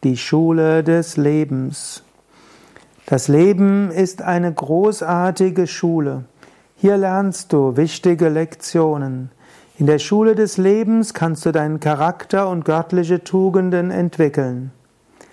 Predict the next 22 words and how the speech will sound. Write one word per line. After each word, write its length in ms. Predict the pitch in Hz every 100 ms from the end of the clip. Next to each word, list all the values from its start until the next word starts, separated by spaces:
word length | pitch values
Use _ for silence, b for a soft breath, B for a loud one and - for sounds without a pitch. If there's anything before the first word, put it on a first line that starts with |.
| b b b
Sieh 220 | b - 254
das 300 | 226 151 -
Leben 640 | 147 175 180 156 143 147
als 280 | 143 151 160
eine 360 | 160 156 156
Schule. 580 | 143 - 196 190 143 139 - b b b b -
Erkenne, 640 | 151 - 156 170 175 175
dass 300 | 165 151 -
diese 440 | 202 220 202 202
Lebensschule 1120 | 190 165 196 190 202 180 - 202 202 202 202 185 B B B B B B _ _ -
wertvolle 580 | 139 160 196 - 190 190
Lektionen 800 | 175 165 165 - 170 180 202 202
bringt, 440 | 196 190 196 196 -
auch 340 | - 185 226 208
und 220 | 202 185
gerade 640 | 180 151 156 170 170 185
über 280 | 175 147 139
Sorgen, 600 | 135 139 143 180 175 185
über 240 | 165 143 135
Schmerzen 880 | - 135 143 151 151 - 151 156
und 380 | 170 165 170 -
Kummer. 500 | - 175 156 135 139